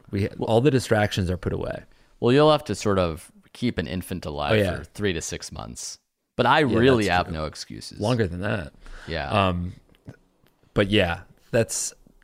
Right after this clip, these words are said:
Speaker 1: I do, I like the live thing. That's kind of fun.
Speaker 2: Yeah.
Speaker 1: It's,
Speaker 2: That's, like,
Speaker 1: it
Speaker 2: kinda what
Speaker 1: changes the
Speaker 2: Conan
Speaker 1: medium
Speaker 2: did.
Speaker 1: again.
Speaker 2: Like, he finished his T V show and then he did, like, that tour.
Speaker 1: Yeah.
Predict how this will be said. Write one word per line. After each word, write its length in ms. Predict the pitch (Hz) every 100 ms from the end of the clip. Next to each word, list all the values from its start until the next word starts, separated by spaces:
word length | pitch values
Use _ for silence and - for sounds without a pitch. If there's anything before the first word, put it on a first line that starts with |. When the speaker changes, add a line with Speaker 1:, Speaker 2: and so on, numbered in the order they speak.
| _
Speaker 1:
I 80 | 131
do, 220 | 127 190
I 140 | - 160
like 220 | 339 339
the 100 | 160
live 260 | 117 123 -
thing. 320 | - 73 - _ -
That's 220 | 110 151
kind 180 | 196 135
of 80 | 95
fun. 420 | 113 98 - - -
Speaker 2:
Yeah. 240 | 101 92 78
Speaker 1:
It's, 380 | 87 - - - -
Speaker 2:
That's, 140 | 175 -
like, 140 | -
Speaker 1:
it 60 | -
Speaker 2:
kinda 160 | 156 135
what 80 |
Speaker 1:
changes 160 | 151 139
the 60 | 143
Speaker 2:
Conan 140 | 131
Speaker 1:
medium 180 | 117 92
Speaker 2:
did. 80 | 90
Speaker 1:
again. 280 | 87 85 85 - -
Speaker 2:
Like, 140 | 107 -
he 80 |
finished 300 | 113 123 110
his 100 | 104
T 140 | - 98
V 140 | 101
show 180 | - 95
and 80 | 87
then 80 | 85
he 80 |
did, 180 | 85 85
like, 160 | 71 -
that 200 | 73 -
tour. 460 | - - 62 50 - _ _ _ _ _
Speaker 1:
Yeah. 300 | - 98 82